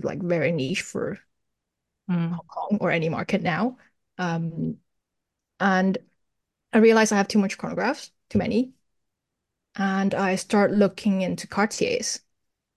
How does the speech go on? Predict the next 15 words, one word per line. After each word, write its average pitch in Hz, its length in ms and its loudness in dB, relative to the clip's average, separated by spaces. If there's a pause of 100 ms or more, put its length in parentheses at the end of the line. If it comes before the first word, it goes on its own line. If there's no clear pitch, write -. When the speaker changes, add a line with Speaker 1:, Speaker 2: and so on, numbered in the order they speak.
(100)
Speaker 1:
'Cause, 254 140 4
because 349 320 4
I 214 240 6
like 208 340 4
design, 185 540 0 (460)
so 220 140 0
I 196 60 4
go 220 160 6
for 233 120 4
things 202 480 2
that 190 300 0
aesthetically 190 760 0
has, 180 320 -2
like, - 280 -6
a - 260 -12